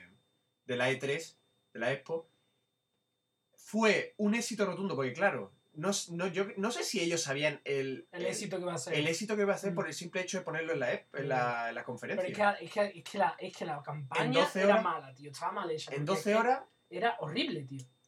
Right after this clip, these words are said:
Speaker 1: en doce horas estuvo financiada entera. O sea, ahora sí, le quedan, ¿cuánto? ¿Sesenta días? Bueno,
Speaker 2: Mm, cincuenta días, una cosa
Speaker 1: cincuenta,
Speaker 2: así.
Speaker 1: o sea,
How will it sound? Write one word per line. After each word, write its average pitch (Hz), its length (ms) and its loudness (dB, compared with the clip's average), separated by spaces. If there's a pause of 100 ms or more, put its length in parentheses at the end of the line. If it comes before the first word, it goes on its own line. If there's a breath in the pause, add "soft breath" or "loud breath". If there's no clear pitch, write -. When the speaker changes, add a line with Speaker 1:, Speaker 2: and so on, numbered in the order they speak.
(100)
Speaker 1:
en 139 100 -6
doce 180 260 -2
horas 214 240 2
estuvo 190 320 -4
financiada 160 480 -6
entera. 113 380 -10
O - 720 -20
sea, 127 300 2
ahora 139 140 4
sí, 147 240 -4
le 127 380 -4
quedan, 139 220 -2
¿cuánto? 135 260 -4
¿Sesenta 127 360 -8
días? 147 240 -4
Bueno, 110 400 -6 (120)
Speaker 2:
Mm, 151 560 -14
cincuenta 151 520 -12
días, 139 240 -10
una 135 120 -10
cosa 131 120 -10
Speaker 1:
cincuenta, 123 380 -4 (120)
Speaker 2:
así. 107 60 -16 (140)
Speaker 1:
o - 40 -20
sea, 104 220 -10